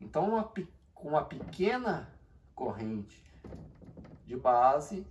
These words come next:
eu controlo uma corrente muito maior.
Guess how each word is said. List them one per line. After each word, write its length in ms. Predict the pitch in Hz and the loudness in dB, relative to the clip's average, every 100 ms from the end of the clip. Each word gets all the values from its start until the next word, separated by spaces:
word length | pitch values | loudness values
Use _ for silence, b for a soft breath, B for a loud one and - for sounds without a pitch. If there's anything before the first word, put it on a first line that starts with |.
| - - - | -16 -20 -12
eu 140 | 123 135 | -6 -6
controlo 800 | - 139 - 120 110 110 113 131 - | -6 -10 -8 -4 -2 0 -2 -8 -12
uma 120 | 131 | -12
corrente 560 | 127 139 127 117 - 143 | -8 -6 -6 -8 -10 -8
muito 320 | 139 143 156 | -2 -2 0
maior. 400 | 170 160 120 | 2 4 4